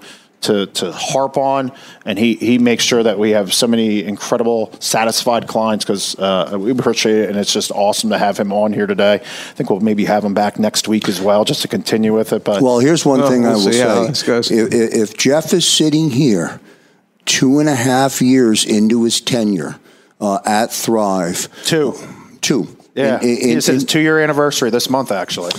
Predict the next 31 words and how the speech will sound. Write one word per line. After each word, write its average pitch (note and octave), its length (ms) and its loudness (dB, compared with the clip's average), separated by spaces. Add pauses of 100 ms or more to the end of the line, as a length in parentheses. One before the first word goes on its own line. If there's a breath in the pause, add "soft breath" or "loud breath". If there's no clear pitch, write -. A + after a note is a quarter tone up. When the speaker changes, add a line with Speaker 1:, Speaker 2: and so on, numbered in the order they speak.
Speaker 3:
Yeah. C#3+ 180 -2
Speaker 2:
Two D#3 200 0
years E3 320 2
Speaker 3:
Time C#3+ 120 2
Speaker 2:
in, D3 100 2
Speaker 3:
flies D#3+ 200 0
Speaker 2:
two D#3+ 100 2
Speaker 3:
when D3 100 2
you're C#3+ 100 2
Speaker 2:
years D3 140 0
Speaker 3:
having C#3+ 180 2
Speaker 2:
into B2 160 2
Speaker 3:
fun. - 100 -8
Speaker 2:
it, G#2+ 40 -8
then A#2+ 100 2
Speaker 1:
I A#2+ 40 2
remind A#2 220 2
you. A2 60 0
Speaker 2:
I D#3 400 2
Speaker 1:
Gotcha. F3+ 160 -4
Speaker 2:
believe B2+ 1300 -2 (100)
that A#2 240 2
he D3+ 800 2
fits - 680 -2
into A#2+ 520 2
what G#2+ 460 0
you C3 640 4 (320 loud breath)
and F#2+ 240 0
David B2 640 0
and G2 240 -4
Karen A#2 520 -2